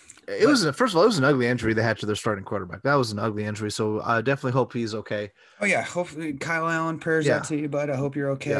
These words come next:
Speaker 1: Yeah.
Speaker 2: You're not a starting quarterback in the N F L. Um, uh, I understand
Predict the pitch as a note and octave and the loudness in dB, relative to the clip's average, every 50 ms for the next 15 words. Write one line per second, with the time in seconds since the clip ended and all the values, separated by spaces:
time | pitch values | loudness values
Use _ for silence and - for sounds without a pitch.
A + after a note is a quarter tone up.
0 | C#3 C#3 B2+ A#2+ A#2 A2 B2 B2+ B2+ B2 A2+ - - G#2+ A#2+ A#2+ A#2+ A#2 _ - | 0 -2 -4 -6 -10 -8 -8 -6 -6 -8 -10 -12 -12 -10 -10 -10 -10 -12 _ -12
1 | A2+ A2 - - A#2 A2 A#2 A2+ G#2 - A2+ A2+ A2 G#2+ A2 G#2+ G#2 G#2+ G#2+ G#2+ | -12 -10 -8 -8 -8 -8 -8 -8 -10 -8 -8 -8 -6 -6 -6 -8 -8 -10 -10 -8
2 | G#2 G#2 G2 - - F#2 E2 - - - - _ _ _ _ - A#2 A#2 A#2+ A#2 | -8 -8 -8 -8 -8 -10 -10 -12 -16 -20 -20 _ _ _ _ -4 0 0 2 2
3 | A2+ A2+ A2 G#2+ - _ _ _ - - - - - - - _ _ _ _ - | 0 -2 -4 -6 -10 _ _ _ -20 -20 -20 -20 -20 -20 -20 _ _ _ _ -20
4 | _ _ _ _ _ _ _ _ _ _ _ _ _ _ _ _ _ _ _ _ | _ _ _ _ _ _ _ _ _ _ _ _ _ _ _ _ _ _ _ _
5 | _ _ _ _ _ _ _ _ _ _ _ - - - - - - - - - | _ _ _ _ _ _ _ _ _ _ _ -8 -8 -8 -6 -6 -8 -8 -8 -8
6 | - - - - _ _ _ _ _ _ _ _ _ _ _ _ _ _ _ _ | -12 -16 -20 -20 _ _ _ _ _ _ _ _ _ _ _ _ _ _ _ _
7 | _ _ _ _ _ _ _ _ _ _ _ _ _ _ _ _ _ _ _ _ | _ _ _ _ _ _ _ _ _ _ _ _ _ _ _ _ _ _ _ _
8 | _ _ _ _ _ _ _ _ _ - A#2+ C3+ C#3+ D3+ D3+ C#3+ C3 - - C3 | _ _ _ _ _ _ _ _ _ -4 -2 -2 0 -2 -4 -6 -6 -8 -8 -8
9 | B2 A#2+ A#2 A2 G#2+ G2 F#2+ | -8 -8 -8 -8 -8 -8 -10